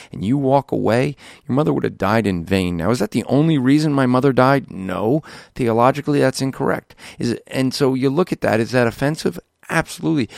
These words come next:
But you know what? It was exactly what I needed to hear to turn around and talk to him and find out what it is he wanted, that he believed about the Bible. And that's what brought me to get to a point where I came to repentance.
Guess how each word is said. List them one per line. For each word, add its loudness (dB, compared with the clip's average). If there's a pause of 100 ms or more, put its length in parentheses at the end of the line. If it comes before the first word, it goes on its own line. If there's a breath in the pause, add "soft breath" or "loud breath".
(200 loud breath)
But -10
you -2
know -2
what? 0
It -4
was -2
exactly -4
what -2
I -2
needed -4
to -20
hear -6
to -12
turn -8
around -2 (340 loud breath)
and -10
talk -4
to -6
him -4 (240 loud breath)
and -10
find -2
out 2
what 0
it -2
is 0
he -8
wanted, -6 (100)
that -6 (100)
he -6
believed -8
about -10
the -14
Bible. -4 (460 loud breath)
And -4
that's 2
what -6
brought 0
me 2
to -14
get 0
to 0
a -2
point -4
where -4
I -4
came -6
to -8
repentance. -8